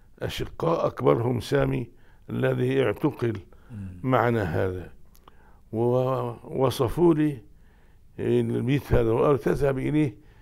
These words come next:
Speaker 1: هو في ال-، في الجيش، وبيأتي كل يوم خميس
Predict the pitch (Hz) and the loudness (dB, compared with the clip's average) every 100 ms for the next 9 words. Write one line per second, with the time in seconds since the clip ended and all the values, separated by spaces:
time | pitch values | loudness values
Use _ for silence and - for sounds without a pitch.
0 | - - - 131 139 123 - 135 120 101 | -20 -14 0 2 2 0 -2 -2 -2 -4
1 | 120 113 127 156 120 - - - - - | -2 0 6 6 6 0 -14 -18 -20 -20
2 | - - - - - - 113 120 180 170 | -20 -20 -20 -20 -14 -2 2 6 6 4
3 | 147 139 143 143 165 - - 139 156 165 | 0 0 2 6 4 4 2 2 4 2
4 | - - | 2 -2